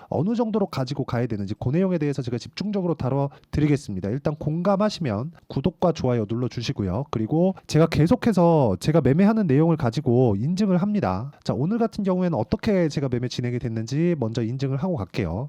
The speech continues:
자, 첫 번째, 와이씨 같은 경우인데, 오늘 미국에서 반도체 종목군들이 대거 강세를 보였습니다. 근데 여기 제가 시가 공략에 들어갔죠. 근데 고가 돌파 구간에 계속해서 공략을 했었다는 점이 중요하고요. 팔 프로 정도 수익 구간,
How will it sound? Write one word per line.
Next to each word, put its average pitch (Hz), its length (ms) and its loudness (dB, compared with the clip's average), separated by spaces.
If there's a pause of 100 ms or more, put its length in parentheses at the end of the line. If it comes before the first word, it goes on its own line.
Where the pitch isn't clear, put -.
(120)
자, - 120 2
첫 - 200 -2
번째, 180 400 0
와이씨 202 420 -2
같은 214 280 -2
경우인데, 120 600 -2
오늘 165 720 0
미국에서 196 400 -2
반도체 170 380 -4
종목군들이 170 840 -2
대거 - 240 -2
강세를 185 420 -2
보였습니다. 117 720 -4
근데 117 400 0 (180)
여기 113 340 -2 (100)
제가 131 180 -2
시가 226 300 -2
공략에 139 320 -2
들어갔죠. 101 520 -4
근데 147 400 2
고가 214 360 0
돌파 139 340 0
구간에 156 360 -2
계속해서 156 500 -2
공략을 143 400 0
했었다는 170 420 0
점이 131 200 -2
중요하고요. 117 680 -2 (220)
팔 220 180 0
프로 208 220 0
정도 165 240 0
수익 160 260 -2
구간, 87 340 -2